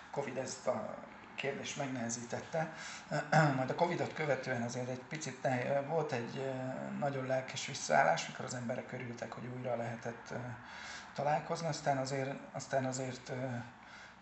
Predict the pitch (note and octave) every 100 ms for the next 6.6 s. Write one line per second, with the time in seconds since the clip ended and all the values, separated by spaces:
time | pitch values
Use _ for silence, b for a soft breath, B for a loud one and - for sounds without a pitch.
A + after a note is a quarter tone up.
0 | - - A2 A#2 C3+ C#3+ C3 A#2 B2 A#2+
1 | A#2+ - D#3 C3+ D#3+ D3 C#3+ B2+ B2 C#3
2 | C#3 B2 A#2+ A#2+ A#2+ C#3 B2 A#2 B2 A2+
3 | A#2 A#2 A#2 A#2 - B B B B B
4 | - A#2 - B2+ A2+ - A#2+ A#2 A#2+ C#3
5 | B2 - A#2+ - - C3+ C3+ A#2+ A#2 -
6 | - - A#2 A#2 B2+ A#2